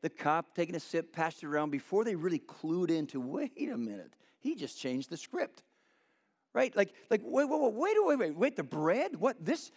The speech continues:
this represents your body? What, what, the cup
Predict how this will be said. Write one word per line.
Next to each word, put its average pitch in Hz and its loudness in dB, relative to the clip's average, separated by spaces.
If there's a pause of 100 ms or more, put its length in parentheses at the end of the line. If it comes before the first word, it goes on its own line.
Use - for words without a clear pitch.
(120)
this 294 -2
represents 202 -2
your 135 -4
body? 160 -8 (420)
What, - -2 (380)
what, 247 0
the - -4
cup - -2